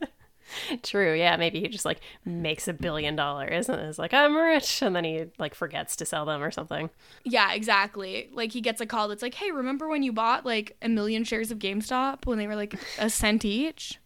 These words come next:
Speaker 1: Yeah.
Speaker 2: Mm.
Speaker 1: Do you think he finds out that he is rich, gets excited, and then forgets to sell them in time? Or do you think he finds out later that, like, he missed out completely?
Speaker 2: I think he finds out later
Speaker 1: Yeah.
Speaker 2: that he just missed it and was, like, not part of it at all.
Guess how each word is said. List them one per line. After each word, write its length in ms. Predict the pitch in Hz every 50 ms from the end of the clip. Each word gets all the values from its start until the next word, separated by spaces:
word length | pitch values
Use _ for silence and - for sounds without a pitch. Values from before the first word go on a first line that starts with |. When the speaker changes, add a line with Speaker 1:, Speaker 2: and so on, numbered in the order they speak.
| _ - -
Speaker 1:
Yeah. 260 | - 175 180 175 -
Speaker 2:
Mm. 80 | 175 -
Speaker 1:
Do 80 | - 220
you 40 | 240
think 140 | 254 254
he 80 | - 254
finds 380 | 247 - 208 196 202 202 190 170
out 320 | 175 180 196 196 180 - - - _ _ - -
that 200 | - 190 175 -
he 160 | - 175 175
is 160 | 180 165 180
rich, 400 | 165 170 175 175 - - - -
gets 180 | - 185 - 170
excited, 540 | 165 - - - 180 180 185 185 185 175 - -
and 160 | 175 170 160
then 160 | 165 160 160
forgets 400 | 156 - 175 156 143 156 156 - -
to 80 | 160
sell 220 | 151 - 156 156 160
them 160 | 160 165 165
in 100 | 156 160
time? 400 | - 175 165 170 185 202 208 208
Or 200 | - - 160 170
do 80 | 156 151
you 80 | 151 147
think 200 | - 156 147 -
he 100 | 170 160
finds 320 | - - 175 160 156 156
out 160 | 156 151 151 160
later 340 | 156 156 165 160 156 156 160
that, 160 | 175 165 -
like, 180 | 147 - - -
he 220 | - - 165 151 143
missed 260 | 143 139 - - -
out 200 | 151 151 156 -
completely? 500 | - - 175 - 175 - - - - -
Speaker 2:
I 120 | 247 277 302
think 180 | - 415 403
he 100 | 440 440
finds 300 | 392 - 269 247 240 226
out 140 | 240 226 226 214
later 580 | 214 202 196 196 185 175 139 - 104 - 214 _ _ _ _ _ _ -
Speaker 1:
Yeah. 180 | - - - - 165 - _ _ _ _ - -
Speaker 2:
that 180 | - 226 233 220
he 120 | 214 214
just 200 | 202 208 208 -
missed 420 | 233 208 202 196 190 - - - -
it 340 | - - - - - _ -
and 120 | - 226 214
was, 140 | 220 262 -
like, 120 | 254 240 220
not 220 | 233 202 190 196 -
part 180 | 226 247 - -
of 100 | - -
it 200 | 294 240 - 214
at 20 |
all. 520 | - 196 - - - 208 - - - 269